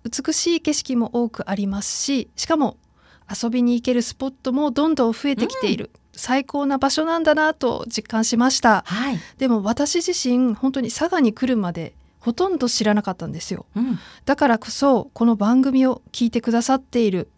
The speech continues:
Speaker 1: 佐賀が大好きな皆さん、
Speaker 2: はい。
Speaker 1: ぜひムービーを見ていただきまして、このムービーを通して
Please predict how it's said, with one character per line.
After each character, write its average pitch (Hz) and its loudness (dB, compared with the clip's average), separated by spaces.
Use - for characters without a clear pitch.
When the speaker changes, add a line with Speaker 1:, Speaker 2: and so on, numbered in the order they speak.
Speaker 1:
佐 269 2
賀 269 2
が 214 0
大 277 4
好 277 -2
き 254 -2
な 240 4
皆 202 4
さ 196 -4
ん、 - -10
Speaker 2:
は - -8
い。 233 -10
Speaker 1:
ぜ 320 2
ひ 330 -2
ム 233 2
ー 247 4
ビ 208 -2
ー 196 -2
を 190 -4
見 226 0
て 233 0
い - -4
た 208 -4
だ 208 -2
き 220 -6
ま 247 0
し - -4
て、 196 -2
こ - -6
の 226 2
ム 277 4
ー - 0
ビ 220 -2
ー 185 -2
を 180 -8
通 285 0
し - -4
て - -6